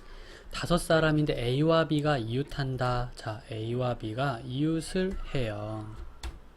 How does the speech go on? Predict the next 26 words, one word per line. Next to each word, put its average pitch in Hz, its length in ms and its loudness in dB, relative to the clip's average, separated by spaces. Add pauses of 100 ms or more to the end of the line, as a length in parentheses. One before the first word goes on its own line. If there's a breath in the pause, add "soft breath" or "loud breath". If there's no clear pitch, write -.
(360)
한 190 280 2
묶음이죠. 127 580 0 (440 loud breath)
그럼 120 200 -6
사람이 175 420 2
몇 107 160 -2
사람? 165 400 -2 (640)
네 107 200 -2
사람 127 340 -2
있다 107 240 -6
생각하고 143 760 -2
네 110 160 -2
사람 120 320 0
줄을 117 280 -2
세우는 107 400 -2
방법, 110 540 -2
사, - 160 -6
삼이 147 460 0
일. 139 340 0
하지만 151 640 0 (540 loud breath)
이웃하는 123 600 0
두 - 160 -6
사람만큼 139 1120 -2
계산을 107 380 -6
좀 123 180 -4
더 117 200 -2
해줄 120 340 -2